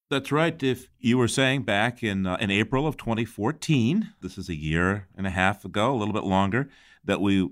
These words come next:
would likely see a, a fairly intense El Niño phenomenon with all this rain that would bring to California. So if, in fact, there were mechanisms to plan for a lot of rain and capture it,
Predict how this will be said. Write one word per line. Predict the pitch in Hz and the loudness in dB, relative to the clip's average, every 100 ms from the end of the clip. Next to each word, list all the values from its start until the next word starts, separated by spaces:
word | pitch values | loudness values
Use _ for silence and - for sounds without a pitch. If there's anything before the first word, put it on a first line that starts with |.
| - | -4
would | 90 92 | -8 0
likely | 95 104 98 | 0 2 0
see | 87 - 196 98 87 | 0 2 2 0 -4
a, | - 92 | -8 -10
a | - | -8
fairly | - 87 85 85 | -6 -4 -2 -2
intense | 80 - 78 76 - | -4 -4 -4 -4 -4
El | 85 | -2
Niño | 80 76 69 69 | 0 0 -4 -6
phenomenon | 82 71 62 65 73 87 | -6 -6 -6 -6 -4 -2
with | 80 | -2
all | 71 | -2
this | 78 76 80 | -4 -4 -2
rain | 78 | 0
that | 76 | -2
would | 65 | -4
bring | 73 73 | -6 -8
to | 73 | -8
California. | - 58 - 76 98 | -10 -12 -8 -2 0
So | 95 113 104 - - - | 2 2 2 -4 -20 -2
if, | 147 202 - - | 0 0 -2 -6
in | 127 | -4
fact, | 110 139 131 - | 0 0 0 0
there | 120 | 0
were | 123 147 | 0 0
mechanisms | 139 - 147 131 127 113 | 0 0 -2 -4 -4 -6
to | 123 | -8
plan | - 143 233 285 202 | -6 -4 -2 -4 -4
for | 113 92 | -4 -4
a | 76 | -2
lot | 87 80 80 | -2 -2 -4
of | 78 _ _ | -8 _ _
rain | 76 78 87 | -2 0 0
and | 82 78 | -2 -2
capture | 165 190 - 110 | 0 0 0 -2
it, | 123 | -2